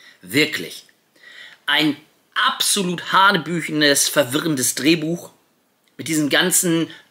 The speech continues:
Doppelgänger, Diamantenschmuggel, Megaplan von Blofeld, äh, wieder Doppelgänger, dann dieser Millionär, der in seinem Penthouse gefangen wird, äh, äh, gefangen gehalten wird,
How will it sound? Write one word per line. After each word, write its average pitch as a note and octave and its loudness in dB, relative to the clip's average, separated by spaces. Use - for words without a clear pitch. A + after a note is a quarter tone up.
Doppelgänger, C#3 4
Diamantenschmuggel, D3 4
Megaplan D#3 4
von C#3 2
Blofeld, C#3 4
äh, C#3 4
wieder E3 2
Doppelgänger, C#3 4
dann C#3+ 4
dieser C#3+ 2
Millionär, D#3 6
der C#3+ 4
in C#3 2
seinem D3+ 4
Penthouse D3 4
gefangen C#3+ 0
wird, C#3+ 2
äh, C#3 4
äh, C3+ -2
gefangen C#3 -2
gehalten C3 0
wird, C#3 2